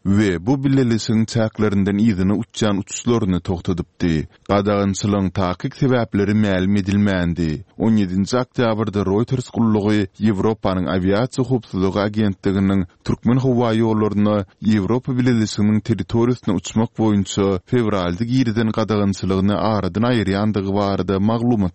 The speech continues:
berdi. Çilide talawçylaryň Santiago'nyň olayyndaky tikinçilik fabrikasyny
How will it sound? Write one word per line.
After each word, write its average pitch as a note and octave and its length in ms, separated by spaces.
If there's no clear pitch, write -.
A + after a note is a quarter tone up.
berdi. F2 520
Çilide G#2 500
talawçylaryň G2+ 880
Santiago'nyň A#2+ 840
olayyndaky A2 560
tikinçilik - 560
fabrikasyny A#2 680